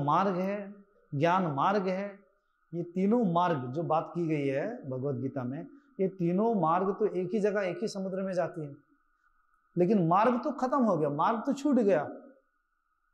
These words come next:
अब मार्ग को भी पकड़ो रहेगा क्या?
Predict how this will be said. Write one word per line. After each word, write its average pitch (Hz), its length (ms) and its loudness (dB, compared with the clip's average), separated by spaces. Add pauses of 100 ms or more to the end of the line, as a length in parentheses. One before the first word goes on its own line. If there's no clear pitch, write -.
(1400)
अब 190 140 2
मार्ग 190 240 4
को 254 80 4
भी 269 100 4
पकड़ो 240 380 2
रहेगा 240 300 0
क्या? 240 200 0